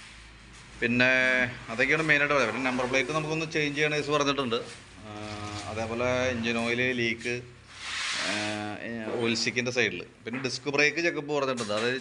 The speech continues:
ചാടി ഇങ്ങനെ പിടിക്കുന്ന പോലെ ഒരു കംപ്ലയിന്റ് കാണിക്കുന്നുണ്ട്. ഇതൊക്കെയാണ് മെയിനായിട്ട് പറഞ്ഞേക്കണേ. അതായത് മിററൊക്കെ ചെറുതായിട്ട് ലൂസ് ഉണ്ട്. അതൊക്കെയാണ് മെയിനായിട്ട് പറഞ്ഞേക്കണ വർക്ക്. അപ്പോൾ നമ്മൾ വണ്ടി വർക്കിന് കയറ്റി ഓടിച്ചു നോക്കി, വണ്ടി വർക്കിന് കയറ്റിയിട്ടുണ്ട്. അപ്പോൾ അതിനകത്ത് നിലവിൽ നമ്മൾ ഫ്രണ്ട് ബ്രേക്ക് ചാടി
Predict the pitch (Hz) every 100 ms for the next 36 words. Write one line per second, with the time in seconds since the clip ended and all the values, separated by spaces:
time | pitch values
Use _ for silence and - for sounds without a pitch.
0 | 131 127 127 131 127 131 117 123 123 123
1 | 123 120 123 117 110 113 113 107 107 110
2 | 92 101 - - - - - - - -
3 | - - - 131 143 151 160 170 151 135
4 | 139 139 143 127 117 113 92 92 101 107
5 | 120 120 113 117 120 120 117 120 117 117
6 | 104 107 101 117 139 151 147 147 160 156
7 | 127 127 131 143 123 117 - 113 127 139
8 | 139 147 151 135 135 147 151 151 151 139
9 | 139 147 123 156 - - - - 127 131
10 | 139 143 120 135 135 113 110 120 98 101
11 | 117 131 135 151 151 143 151 156 156 156
12 | 147 131 143 151 151 151 151 143